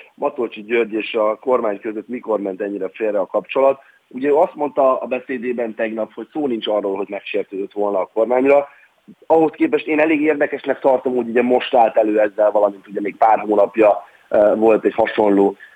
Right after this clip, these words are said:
eh, beszéde, vagy, eh, amikor kimondta az igazságot, ugye, a gazdasági bizottság ülésén, de érdekes módon kétezer-huszonegy óta meg pedig egyszer sem mondta ki, pedig most is kétezer-huszonegyre mutogat, hogy akkor mentek félre a dolgok.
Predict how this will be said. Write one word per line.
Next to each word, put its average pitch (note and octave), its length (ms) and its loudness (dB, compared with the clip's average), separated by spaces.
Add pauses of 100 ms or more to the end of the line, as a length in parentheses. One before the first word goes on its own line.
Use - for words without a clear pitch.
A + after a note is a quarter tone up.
eh, G2 200 2 (140)
beszéde, A2+ 760 4
vagy, G2 340 2
eh, G2+ 240 4 (640)
amikor A2 260 -2
kimondta D#3 460 2
az A#2 120 0
igazságot, A#2 840 2 (200)
ugye, A2+ 140 -4
a A2 40 2
gazdasági A2 500 0
bizottság A2 540 0
ülésén, C#3 680 2 (320)
de C#3 340 0 (240)
érdekes B2+ 720 0
módon C3+ 440 4
kétezer-huszonegy A#2 1000 0
óta A#2 300 2
meg A2 360 0 (260)
pedig A2 220 0
egyszer G#2 340 -2
sem F#2+ 200 0
mondta F#2 400 -2
ki, F#2+ 80 -6
pedig F#2+ 260 0
most A#2 220 0
is A2 100 -2
kétezer-huszonegyre G2 800 0
mutogat, F#2 380 0
hogy F#2+ 100 0
akkor F#2+ 320 2
mentek F#2+ 300 0
félre F#2+ 280 2
a F2+ 60 4
dolgok. D#3 420 4